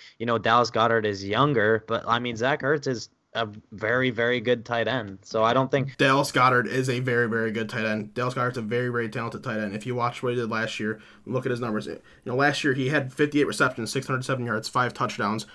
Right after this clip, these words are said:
Speaker 2: when he was playing second fiddle to Zach Ertz. He's going to be getting more opportunities. He's the younger option. He's the cheaper option. They're gonna wanna see what they have in him. And they, there might be a time where it just,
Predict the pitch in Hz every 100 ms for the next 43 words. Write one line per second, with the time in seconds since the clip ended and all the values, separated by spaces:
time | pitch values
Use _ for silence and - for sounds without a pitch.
0 | - - 123 135 123 - 143 135 123 110
1 | 107 120 110 98 110 104 107 113 - -
2 | - - - - 135 131 143 139 139 135
3 | 110 120 131 127 123 120 113 - 110 120
4 | 107 104 117 104 120 127 131 123 120 -
5 | 131 123 110 101 - 127 113 113 107 123
6 | 107 - 107 110 120 117 113 110 117 92
7 | 107 110 107 104 113 110 - - - -
8 | 113 123 117 - - - 73 127 127 131
9 | 127 117 120 113 120 - 120 120 -